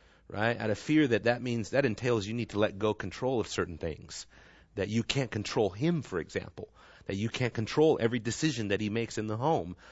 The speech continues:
Uh, and it's, it, it, I, I'm, I'm glad that Peter put that last clause in there, right? "Without being frightened by any fear," which is just reminiscent of, look, entrust your soul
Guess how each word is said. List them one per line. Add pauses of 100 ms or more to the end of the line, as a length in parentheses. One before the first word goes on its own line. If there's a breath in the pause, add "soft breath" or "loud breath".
(300 loud breath)
Uh,
and
it's,
it,
it,
I,
I'm,
I'm
glad
that
Peter
put
that
last
clause
in
there,
right?
"Without
being
frightened
by
any
fear," (420 loud breath)
which
is
just
reminiscent
of, (220 soft breath)
look,
entrust
your
soul